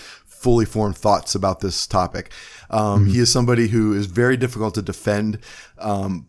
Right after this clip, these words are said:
Speaker 1: but, um, maybe he is why we need free speech on the other hand, and what,
Speaker 2: Right.
Speaker 1: who's going to be making these decisions. And there's all sorts of, um, um, places we can go here.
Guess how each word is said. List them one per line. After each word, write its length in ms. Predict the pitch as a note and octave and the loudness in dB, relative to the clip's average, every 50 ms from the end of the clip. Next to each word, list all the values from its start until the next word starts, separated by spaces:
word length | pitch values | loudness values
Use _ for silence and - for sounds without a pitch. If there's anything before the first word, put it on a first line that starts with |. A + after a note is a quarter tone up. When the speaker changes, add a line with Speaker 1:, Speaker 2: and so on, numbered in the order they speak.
| _ | _
Speaker 1:
but, 380 | - A#2+ A2+ G#2+ G#2+ G2+ - - _ _ _ _ _ - - - - | 0 2 2 2 2 0 -4 -8 _ _ _ _ _ -18 -18 -12 -8
um, 380 | A2+ G#2+ G#2 G2 F#2+ F#2 F#2 | -4 -4 -2 -2 -2 -2 0
maybe 240 | G#2+ A#2 A#2+ A#2+ A#2 | 2 2 2 2 2
he 180 | G#2 A2+ A#2+ A#2+ | 0 0 2 2
is 240 | A#2 A2 G#2 G2 | 2 2 0 -2
why 360 | F#2 F#2+ G2+ G#2+ G#2+ G#2+ G#2+ G#2 | -6 -4 -4 -2 0 0 0 0
we 160 | F#2 G2+ G2 | 0 0 0
need 340 | F#2+ G2 G#2+ A2+ A2+ G#2+ F#2 | 0 2 2 2 0 -2 -4
free 220 | - G2 G2 G2 | -6 -6 -6 -4
speech 420 | - - - - G#2+ F2 - - | -6 -8 -6 -6 -6 -6 -4 -4
on 120 | F#2+ F#2 F#2 | -6 -4 -4
the 100 | F#2 G2 | -4 -4
other 180 | G2 F#2+ F2+ | -4 -4 -4
hand, 420 | E2 D#2 G2 F#2+ F#2 E2+ F2+ - - - | -4 -4 -4 -4 -6 -6 -8 -10 -10 -10
and 320 | - F#2 F#2 F#2 F#2 D#2+ - - - - - | -8 -6 -6 -6 -6 -8 -10 -16 -20 -20 -14
what, 300 | - B2 A2+ A#2 G2 - - | -6 -2 0 0 0 -2 -4
Speaker 2:
Right. 280 | A2 G#2 G2 F#2 F2+ - - - - - - - - | -2 -2 0 0 -2 -6 -10 -14 -16 -18 -18 0 6
Speaker 1:
who's 240 | - - D3 D3 A#2+ | 8 8 8 8 6
going 180 | G#2+ B2 A#2+ A2+ | 4 2 2 2
to 60 | G2+ | 2
be 120 | G2 G#2 | 0 0
making 300 | G2+ G#2 G#2 F#2+ G2+ G2+ | 0 0 -2 -2 -2 -4
these 120 | G2 G2 E2 | -4 -4 -6
decisions. 540 | - A2+ A#2+ D#3+ D3+ C3+ C3+ C3+ B2 A2+ | -6 -2 0 2 2 2 2 0 0 0
And 140 | G2 G2+ G2 | 0 0 0
there's 100 | G#2 G#2 | 0 2
all 140 | B2+ D3+ D#3 | 2 2 2
sorts 260 | D3 - B2 A2 - | 4 2 0 0 0
of, 240 | - G2 E2+ D2 - | 0 -4 -4 -6 -8
um, 300 | D#2 F#2+ F#2 F#2 F#2 E2+ - - - - - - | -4 -4 -2 -2 -4 -6 -8 -12 -18 -18 -12 -6
um, 180 | - G#2+ G2+ G2 | -2 0 0 4
places 340 | - - A2 F#2+ F2 F#2 F2+ | 6 6 6 6 4 0 0
we 120 | F#2+ G2+ | 0 0
can 120 | F#2 G2 F#2+ | 0 0 0
go 200 | F#2+ G#2 G2 F#2+ | 2 2 2 2
here. 240 | F#2+ G2 F2+ F2 | 2 0 0 -2